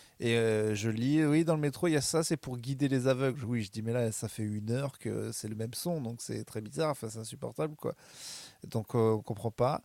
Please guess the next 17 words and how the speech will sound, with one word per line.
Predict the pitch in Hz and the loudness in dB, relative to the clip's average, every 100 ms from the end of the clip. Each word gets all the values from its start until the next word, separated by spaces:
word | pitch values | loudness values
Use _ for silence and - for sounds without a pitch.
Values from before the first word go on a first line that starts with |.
| _ _ _ _ - | _ _ _ _ -4
Et, | 135 143 170 - - | 0 2 0 -2 0
euh, | 120 113 110 107 107 - - | 2 4 2 2 0 -6 -8
hier, | 139 139 151 143 | -4 2 4 4
donc, | 123 120 | 2 -2
je | 120 | -2
suis | - | -4
plus | 139 143 | 0 0
avec | 131 | 2
ma | 123 | 2
belle | 120 | 2
famille, | 113 131 135 151 156 | 2 0 0 0 0
je, | 123 113 107 | 0 0 0
je | 107 | 0
rentre | 113 117 - 110 | 0 0 -2 -2
boire | 113 110 | 2 2
des | 113 | 2
bières, | 120 139 165 | 2 0 0